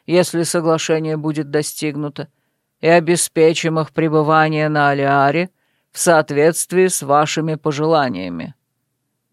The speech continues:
Тиль, как старший, снова кивнул. «Мы обсудим все предложения». «А вопрос о династическом браке?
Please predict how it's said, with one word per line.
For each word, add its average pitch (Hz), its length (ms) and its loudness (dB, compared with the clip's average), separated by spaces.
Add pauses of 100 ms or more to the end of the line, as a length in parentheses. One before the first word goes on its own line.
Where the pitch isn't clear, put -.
(380)
Тиль, 294 280 2
как 233 220 2
старший, 240 480 0
снова 214 340 -2
кивнул. 160 480 -6 (920)
«Мы 156 360 -2
обсудим 147 580 -2
все 143 260 -2
предложения». 139 800 -4 (1120)
«А 170 160 4
вопрос 170 720 2
о 180 180 4
династическом 160 1040 -4
браке? 127 540 -4